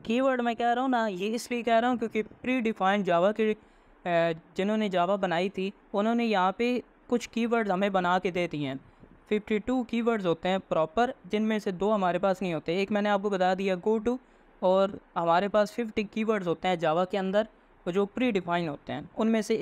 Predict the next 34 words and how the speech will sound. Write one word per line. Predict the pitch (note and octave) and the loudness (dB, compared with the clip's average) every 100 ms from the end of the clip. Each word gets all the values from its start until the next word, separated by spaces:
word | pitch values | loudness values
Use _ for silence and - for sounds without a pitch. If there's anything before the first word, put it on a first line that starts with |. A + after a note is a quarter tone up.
| G3+ | 0
एक | G#3 | -2
स्विच | - G#3+ F#3 | -4 -4 -2
भी | G#3+ | -2
होता | D#3+ - C#3+ | -2 -2 -4
है | |
हमारे | D3 C3 | -2 -4
पास, | A#2 B2+ - - - - - _ _ _ _ _ - | -4 -6 -8 -20 -20 -20 -20 _ _ _ _ _ -2
ठीक | F3 | 0
है। | F3+ E3+ - _ _ _ F#3 | -2 -4 -10 _ _ _ -2
यहाँ | F3 F#3+ | 2 4
पे | A3+ | 2
मैं | A#3 A#3 | 0 0
कुछ | - B3 A3 | -2 -4 -2
भी | A3+ A#3 | -2 0
वेरिएबल | F#3 F3 F3 F3+ A3 A#3 - | 0 2 0 0 -2 -2 -6
लिख | F#3 D#3+ | -4 -2
देता | D3 C#3+ C3 | -2 -6 -6
हूँ, | B2 - - _ - - - - - - - | -10 -14 -20 _ -20 -20 -20 -20 -20 -20 -4
कुछ | A#3 A#3 - | 0 0 -2
भी | F3+ F#3 G#3 G#3+ | -2 0 2 2
वेरिएबल | F3+ E3 D#3+ E3 E3 D#3+ G3 A3 - - _ - F3 | 2 0 0 0 0 2 2 0 -6 -18 _ -16 -4
यहाँ | E3+ E3 | -2 0
पे | E3 F#3 | 0 -2
मैं | F#3+ F3+ G#3+ - _ F#3 | 0 0 -2 -8 _ -6
लिख | F3 E3 | -6 -6
देता | D#3 - - | -8 -10 -10
हूँ, | E3+ - _ _ _ _ - | -12 -14 _ _ _ _ -18
जिस | F3 G#3 A#3+ G#3+ | -4 -2 0 -2
वेरिएबल | G#3 G3+ F#3+ A3 | -2 0 0 -2
को | G#3+ | 0
मैंने | G3 F#3+ G#3+ B3 - - - - | 0 0 -2 -6 -14 -20 -20 -4
चेक | F#3+ F#3+ - | -2 -2 -2
करना | C#3+ C#3+ | -2 -4
है। | C3 | -8